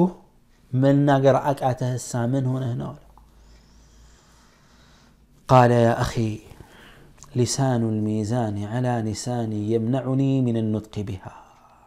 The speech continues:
የሚዛኑ ምላስ ወይም ሳህን ምላሴ ላይ ቁጭ ብሎ لا إله إلا الله እንዳልል እየከለከለኝ ይገኛል። فقلت له: بالله أكنت تزن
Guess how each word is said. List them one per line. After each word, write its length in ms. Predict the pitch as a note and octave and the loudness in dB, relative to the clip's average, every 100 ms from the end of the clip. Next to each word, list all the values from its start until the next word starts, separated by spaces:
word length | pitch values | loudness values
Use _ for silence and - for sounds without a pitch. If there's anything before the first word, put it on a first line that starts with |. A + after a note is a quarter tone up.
| _ _ _ _ _ - - - _ _ | _ _ _ _ _ -20 -20 -20 _ _
የሚዛኑ 520 | A#2+ B2+ B2+ A#2+ B2+ B2 | 0 4 4 4 4 4
ምላስ 320 | B2 A#2+ B2 A#2+ | 2 4 2 2
ወይም 220 | A#2+ A2+ | 2 2
ሳህን 340 | A2 C3 C3 D#3 - - - _ _ | 2 0 0 -2 -10 -20 -20 _ _
ምላሴ 360 | A2+ A#2 B2 - B2 | -2 2 2 2 0
ላይ 120 | A#2 A2 | 0 0
ቁጭ 220 | B2 - | -4 -4
ብሎ 180 | C3 C#3 D#3 - _ _ | -2 -2 -4 -8 _ _
لا 180 | B2 B2 | 2 4
إله 240 | C#3 A#2+ A2+ | 4 2 0
إلا 180 | B2 A#2 | -2 -4
الله 200 | A2 A2 A2+ | -4 -4 -4
እንዳልል 480 | C3 C3 C#3 D3+ G3+ | -2 0 0 -2 -6
እየከለከለኝ 680 | B2+ A#2+ - A2 - G2+ G2 | -6 -8 -8 -10 -10 -10 -10
ይገኛል። 540 | G#2 - - A2 - - _ - _ _ _ _ _ _ _ _ - - - | -12 -16 -18 -20 -20 -20 _ -20 _ _ _ _ _ _ _ _ -20 -20 -14
فقلت 400 | - A2 C#3 A2+ A#2+ | -10 2 4 4 4
له: 220 | A#2 A2 A2+ G#2+ - _ _ _ | 2 2 0 -2 -8 _ _ _
بالله 380 | A#2+ A2 B2+ A#2+ B2 | -2 2 2 2 0
أكنت 340 | A2 - A#2+ A2+ | -4 -4 -6 -6
تزن 320 | A2 A2+ A2+ | -6 -6 -4